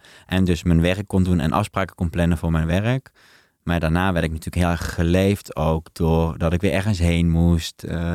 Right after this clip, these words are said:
iets moest, eh, draaien. Ehm, dus het was,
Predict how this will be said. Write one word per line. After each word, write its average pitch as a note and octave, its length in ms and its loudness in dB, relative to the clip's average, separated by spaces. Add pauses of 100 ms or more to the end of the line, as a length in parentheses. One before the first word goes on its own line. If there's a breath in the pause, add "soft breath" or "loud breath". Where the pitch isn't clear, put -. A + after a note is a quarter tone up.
iets - 180 -10
moest, G#2 440 -4
eh, G2 200 -2
draaien. F2 840 0 (440 loud breath)
Ehm, E2 320 0
dus F2 240 -4 (160)
het E2+ 140 -6
was, F#2+ 240 0